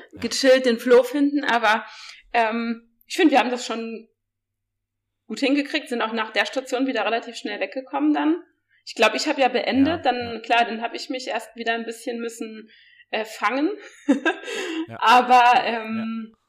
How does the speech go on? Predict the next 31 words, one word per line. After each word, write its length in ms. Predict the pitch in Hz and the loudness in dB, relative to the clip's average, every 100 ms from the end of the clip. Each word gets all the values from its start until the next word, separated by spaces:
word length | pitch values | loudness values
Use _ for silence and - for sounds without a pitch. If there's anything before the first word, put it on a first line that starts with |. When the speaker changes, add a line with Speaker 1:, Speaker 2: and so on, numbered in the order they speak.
| _ | _
Speaker 2:
das 180 | 233 - | -6 -4
geht 220 | 254 254 | -4 -4
schon, 280 | - 233 190 | 0 -2 -2
ja. 260 | 180 202 - _ _ _ _ _ - - _ _ _ _ _ _ _ _ _ _ _ _ - | -8 -10 -14 _ _ _ _ _ -20 -20 _ _ _ _ _ _ _ _ _ _ _ _ -12
Speaker 1:
Ja, 220 | 98 104 - - - | -10 -10 -14 -20 -12
ja, 120 | 131 | -12
das 140 | 143 | -10
stimmt. 280 | - 120 90 | -10 -10 -12
Ähm, 420 | - 98 101 107 107 | -12 -10 -10 -12 -10
du 120 | 113 | -10
hast, 140 | 127 | -10
glaub 120 | 117 | -10
ich, 100 | 107 | -10
aufgehört 380 | 78 - 123 120 | -12 -10 -8 -8
und 100 | 104 | -10
dann 140 | 104 104 | -12 -12
sind 240 | 107 101 | -14 -10
wir, 180 | 104 101 _ _ _ | -10 -10 _ _ _
da 100 | 107 | -12
musste 240 | 120 - | -12 -10
man 80 | 110 | -12
von 180 | - 104 | -12 -10
ganz 220 | 110 - | -10 -10
hinten 320 | 127 127 123 | -12 -12 -16
von 140 | - 107 | -14 -12
der 80 | 101 | -10
Rockzone 520 | 110 - 104 104 87 | -10 -10 -10 -10 -12
wieder 180 | 98 95 | -12 -10
nach 140 | 90 | -10
ganz 220 | 95 123 | -12 -12
vorne. 360 | - 101 139 | -10 -10 -10